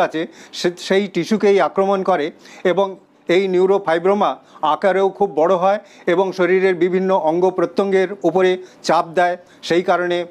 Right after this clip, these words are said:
ব্যথাও হয়। আবার বিভিন্ন অঙ্গ প্রত্যঙ্গে চাপ দেওয়ার ফলে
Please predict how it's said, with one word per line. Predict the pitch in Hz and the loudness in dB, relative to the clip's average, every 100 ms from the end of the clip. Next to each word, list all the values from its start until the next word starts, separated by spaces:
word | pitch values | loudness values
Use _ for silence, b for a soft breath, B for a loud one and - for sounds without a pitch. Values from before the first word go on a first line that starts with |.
| B B B | B B B
ব্যথাও | 123 131 - 190 175 | -2 -2 0 -2 0
হয়। | 165 175 175 B B 165 | 0 -2 -4 B B -2
আবার | 170 180 160 - - | 0 0 -2 -12 -4
বিভিন্ন | 143 180 185 185 180 185 - - _ _ _ _ | 0 0 0 0 -2 -4 -14 -20 _ _ _ _
অঙ্গ | 156 180 196 | -2 0 0
প্রত্যঙ্গে | 190 185 196 185 180 175 - - - - - _ - | -2 -2 -2 0 0 -2 -12 -20 -20 -20 -20 _ -8
চাপ | - 170 165 | -2 -2 0
দেওয়ার | 185 185 | 0 0
ফলে | 160 175 | 0 -2